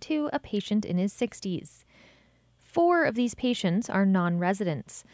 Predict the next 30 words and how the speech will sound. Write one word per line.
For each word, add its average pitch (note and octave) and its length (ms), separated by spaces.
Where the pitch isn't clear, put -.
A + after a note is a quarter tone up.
Three A3+ 240
cases G3+ 420
are F#3 100
related F3+ 420
to F#3 100
travel, G#3 520
one A#3 300
is A#3+ 160
tied A3 360
to G#3+ 180
community G#3 540
spread, F3+ 520
and A3 220
one A#3+ 120
is B3 140
secondary, E3 800
meaning G#3+ 400
the G#3+ 80
patient B3+ 460
had A3 200
contact D4 600
with - 160
another A3+ 400
person G3 520
who A3+ 140
tested - 440
positive F3 480
for F3+ 160
the F#3+ 80
virus. G3+ 560